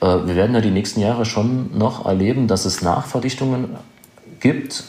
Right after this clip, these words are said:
die auch, ähm, in der, äh, in dem weiteren Umland erfolgen werden. Also wo tatsächlich dann Flächen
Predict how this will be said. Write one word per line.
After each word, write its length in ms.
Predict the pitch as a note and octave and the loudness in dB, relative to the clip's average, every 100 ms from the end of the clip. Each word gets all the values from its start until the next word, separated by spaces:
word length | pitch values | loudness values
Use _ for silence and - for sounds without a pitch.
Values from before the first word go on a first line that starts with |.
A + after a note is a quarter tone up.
| - | -14
die 260 | G2 F#2+ A2 | -4 0 2
auch, 380 | E2+ G2+ A2+ - | 2 0 -2 -4
ähm, 420 | G#2 G2+ G#2 G2+ G2 - - - - | 0 2 4 2 -2 -10 -16 -6 2
in 160 | G2+ | 4
der, 680 | G2+ G2+ G2 - G2 G2 F#2 | 6 6 4 4 4 4 2
äh, 20 | |
in 80 | F#2+ | 0
dem 220 | F#2+ G2 | -2 2
weiteren 340 | F2+ A2+ A2 G#2+ | 2 2 0 2
Umland 380 | B2 B2 F2 - | 2 2 2 0
erfolgen 480 | - E2+ D#2+ D#2+ | -2 -2 -2 -2
werden. 300 | D2+ D#2 D#2+ | 0 0 0
Also 260 | D2+ E2 E2+ | -2 -2 -2
wo 240 | F#2+ F#2+ - | 0 0 -2
tatsächlich 600 | F#2 F#2 G2 A2 G#2 - | -4 -2 -2 -4 -4 -4
dann 240 | F2 G2 | -2 0
Flächen 520 | - - F#2 - G2 | -4 -2 0 0 -2